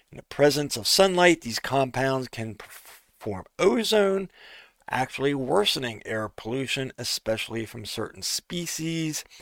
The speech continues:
such as palm trees. Trees also block wind from carrying away pollutants. Think of the wind blowing through a canyon and then in a place where there are a lot of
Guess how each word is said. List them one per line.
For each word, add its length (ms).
such 300
as 220
palm 600
trees. 760
Trees 360
also 340
block 380
wind 320
from 220
carrying 480
away 400
pollutants. 960
Think 260
of 80
the 120
wind 340
blowing 320
through 200
a 40
canyon 640
and 220
then 160
in 80
a 80
place 440
where 140
there 140
are 120
a 80
lot 300
of 80